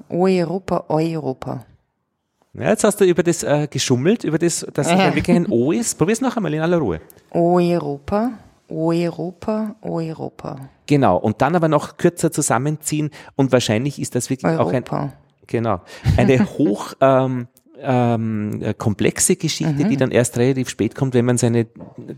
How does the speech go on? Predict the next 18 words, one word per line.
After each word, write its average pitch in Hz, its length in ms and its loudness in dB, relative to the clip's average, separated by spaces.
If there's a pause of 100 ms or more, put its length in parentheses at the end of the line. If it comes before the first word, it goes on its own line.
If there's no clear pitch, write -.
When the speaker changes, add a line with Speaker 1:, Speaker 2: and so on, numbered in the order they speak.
(120)
Speaker 2:
äh, 160 520 -2
Muskeln 131 760 -2
auch - 180 0
gut - 220 -4
kontrollieren 120 640 0
kann. 78 340 -4 (560)
Ich 117 100 0
hab 123 120 2
das 131 160 2
vom, 120 380 2
Speaker 1:
Mhm. - 40 -10
Speaker 2:
äh, 113 360 4 (720)
äh, 117 320 4
wem 135 220 0
kennengelernt? 139 640 -2
Vom, 120 480 -2 (760)
äh, 123 100 0 (1300)
Sprecher 120 640 -2